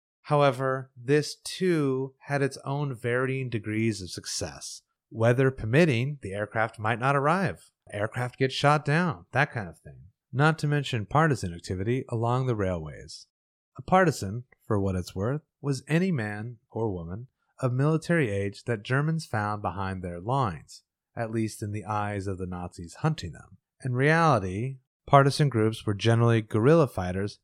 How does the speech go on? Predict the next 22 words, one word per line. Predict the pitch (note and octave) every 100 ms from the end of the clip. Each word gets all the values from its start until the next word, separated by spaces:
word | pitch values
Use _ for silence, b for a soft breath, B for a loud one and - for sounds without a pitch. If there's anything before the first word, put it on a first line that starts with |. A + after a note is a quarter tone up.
| -
who | B2
sabotaged, | - E3+ E3 E3 E3 D#3+ D#3 D3 -
booby-trapped, | A2 C3+ C3 F#2+ F#2+ F2 F2+ - -
murdered, | G2 A2+ G#2+ F2+ F#2 B2 _ _ -
or | C3 B2+
otherwise | C#3 D#3 D3+ D3+ D3 -
disrupted | B2 - A2 - A2+
the | A2
logistics | G#2+ G#2+ D3 - A2+ -
network | E2+ D#2+ F#2 - _
and | C3+ C3+
the | D3
morale | C#3+ G#2+ F#2 F2+ -
of | G#2
the | G2 F2
occupying | E2+ - F#2+ E2 E2
force, | - D3+ D#3+ D#3+ - - _ _ _ -
in | C3
this | B2 B2
case, | - B2 A#2+ - - _ _ -
the | B2
Nazis. | F2+ - - - - -